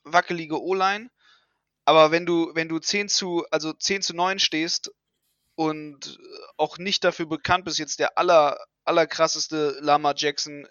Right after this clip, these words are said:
in Klammern Q B zu sein, der auch da Returning Production und sowas rausholt, äh, dann ist das schon schwer. Also wenn man halt nicht der aller-, allerkrasseste Freak-Athlet auf Quarterback ist,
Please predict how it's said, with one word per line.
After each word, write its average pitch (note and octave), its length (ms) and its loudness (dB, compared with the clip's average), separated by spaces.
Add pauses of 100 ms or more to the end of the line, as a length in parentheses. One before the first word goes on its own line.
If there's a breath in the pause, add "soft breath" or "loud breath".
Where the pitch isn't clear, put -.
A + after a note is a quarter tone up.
in D3 120 -20
Klammern C#3+ 380 -4
Q G3 220 -8
B E3 140 -6
zu - 180 -8
sein, C3+ 340 -2 (540 soft breath)
der C#3+ 120 6
auch C#3 120 2
da F3+ 360 8
Returning C#3+ 460 -4
Production C3+ 440 -2
und B2+ 40 -14
sowas B2+ 340 -4
rausholt, C3+ 560 -4 (560 loud breath)
äh, C3+ 300 2
dann D3 200 4
ist D#3 200 -2
das D3 100 2
schon D#3 240 -2
schwer. D#3 320 2
Also B2+ 180 0
wenn C#3 140 -8
man C#3 120 0
halt C#3+ 180 0
nicht F3 200 -4
der C#3+ 140 4
aller-, C3+ 280 2
allerkrasseste C3 680 -4
Freak-Athlet C#3+ 560 -6
auf B2 120 -12
Quarterback C#3+ 500 -4
ist, - 240 -10